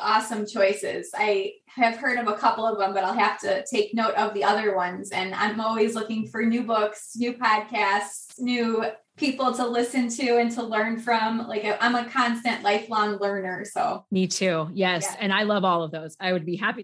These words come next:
Speaker 2: to share any of them. For
Speaker 1: For
Speaker 2: sure.
Speaker 1: sure. For sure. What are you currently working on that you're most excited about?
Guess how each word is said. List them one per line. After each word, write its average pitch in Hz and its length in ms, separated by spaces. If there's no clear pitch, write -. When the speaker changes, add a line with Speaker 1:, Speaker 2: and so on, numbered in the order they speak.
Speaker 2:
to 196 140
share 190 280
any 185 180
of 170 60
them. 170 220
For 196 80
Speaker 1:
For 185 40
Speaker 2:
sure. 180 180
Speaker 1:
sure. 208 420
For 226 140
sure. 202 540
What 330 240
are 415 140
you 311 420
currently 302 440
working 262 540
on 220 600
that 226 180
you're 214 140
most 247 320
excited 233 580
about? - 380